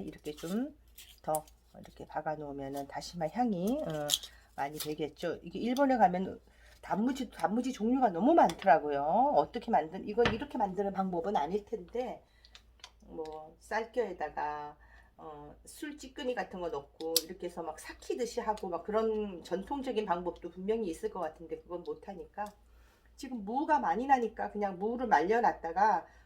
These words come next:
꼬들꼬들한 이 느낌으로 그냥 먹기는 조금 슴슴하니까 이렇게 하면은 뭔가 지금 여기에 들어간 게 식초 들어갔죠. 그 다음에는 매실청, 아니, 모가청처럼 청이 들어갔으니까 설탕이 있죠. 식초, 설탕,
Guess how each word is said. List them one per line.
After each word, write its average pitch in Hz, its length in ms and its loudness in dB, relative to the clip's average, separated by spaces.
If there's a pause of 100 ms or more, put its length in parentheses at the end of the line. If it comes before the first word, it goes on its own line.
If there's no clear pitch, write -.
(100)
꼬들꼬들한 254 800 2 (600)
이 226 100 -4
느낌으로 190 560 -4
그냥 285 380 4
먹기는 180 440 -4
조금 202 640 -6 (220)
슴슴하니까 202 1040 -4
이렇게 180 480 -10 (540)
하면은 190 440 -6
뭔가 233 480 0 (360)
지금 226 260 -8
여기에 202 280 6
들어간 185 420 -4
게 175 200 -4
식초 302 440 -6
들어갔죠. 165 880 -6 (340)
그 175 80 -12
다음에는 180 540 -2
매실청, 277 720 0
아니, 156 300 -6
모가청처럼 269 840 4
청이 392 300 -2
들어갔으니까 180 580 2
설탕이 285 500 -6
있죠. 147 280 -8
식초, - 440 -8
설탕, 302 640 -6